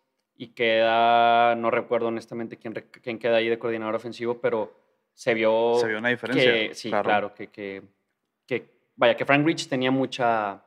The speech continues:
Speaker 2: Mucha mano.
Speaker 1: presencia en, en,
Speaker 2: Claro,
Speaker 1: en Filadelfia.
Speaker 2: cien por ciento, cien por ciento. Y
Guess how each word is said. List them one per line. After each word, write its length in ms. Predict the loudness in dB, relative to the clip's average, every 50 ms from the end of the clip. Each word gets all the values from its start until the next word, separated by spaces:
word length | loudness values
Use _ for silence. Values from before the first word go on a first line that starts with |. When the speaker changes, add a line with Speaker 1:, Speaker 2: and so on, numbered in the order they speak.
| _ _ _ _ -8
Speaker 2:
Mucha 220 | -6 -2 0 0
mano. 140 | 2 2 2
Speaker 1:
presencia 560 | 2 2 2 2 0 0 0 -2 0 -2 -2
en, 120 | -2 -2 -6
en, 360 | -10 -12 -12 -12 -12 -12 -10
Speaker 2:
Claro, 160 | -10 -10 -10 -10
Speaker 1:
en 180 | -12 -14 -16
Filadelfia. 400 | _ _ -10 -8 -6 -4 -4 -4
Speaker 2:
cien 100 | -2 -2
por 120 | -2 -2 0
ciento, 360 | 0 -2 -4 -4 -10 -12 -12 _ _ _ _ -20 -20 -20 _ _
cien 140 | _ 0 0
por 80 | 2 2
ciento. 340 | 2 2 2 0 -2 -4 -8 _ _ _ _ 0
Y 720 | 0 2 2 2 0 0 -2 -2 -4 -4 -4 -6 -8 -10